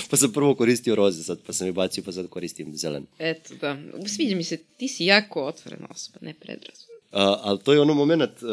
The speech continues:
Speaker 1: kad sam, e, s-, idem sa bivšom devojkom da kupim stvari koje su mi potrebne za njen stan i sad kao moment gde idemo gledamo četkicu za zube, ja sam se prvo dovatio roze četkice.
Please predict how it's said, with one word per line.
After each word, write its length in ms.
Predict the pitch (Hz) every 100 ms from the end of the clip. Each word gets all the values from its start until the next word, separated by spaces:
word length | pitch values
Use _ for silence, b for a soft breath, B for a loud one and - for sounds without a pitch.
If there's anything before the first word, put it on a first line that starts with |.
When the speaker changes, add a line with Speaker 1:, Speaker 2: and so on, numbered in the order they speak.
| 104 101 101 98 - - - -
Speaker 1:
kad 160 | 104
sam, 260 | - 101 98
e, 380 | 98 98 95 92 - _ _ _ _ _ _ _ - 135 - - 113 -
s-, 160 | - 107 104 104
idem 240 | 107 117
sa 120 | -
bivšom 360 | 101 117 - 104
devojkom 360 | 104 113 104
da 80 | 98
kupim 280 | - 110 92
stvari 300 | - 92 92
koje 160 | - 82
su 160 | -
mi 60 | 82
potrebne 500 | - 85 80 76 76
za 120 | 76
njen 260 | 76 73 69
stan 380 | - 80 90 110 B B B B -
i 160 | 92
sad 320 | 87 113 101 -
kao 440 | - 113 92 90 B 139 B -
moment 440 | 101 104 110 104 -
gde 300 | 101 104 101
idemo 320 | 101 98 98
gledamo 320 | 95 92 92
četkicu 480 | 95 92 - - 90
za 80 | 90
zube, 300 | 85 87 92
ja 120 | 90
sam 80 | 82
se 180 | 80 82
prvo 200 | 92 90
dovatio 420 | 90 90 - 90
roze 300 | 87 85 82
četkice. 380 | - 71 -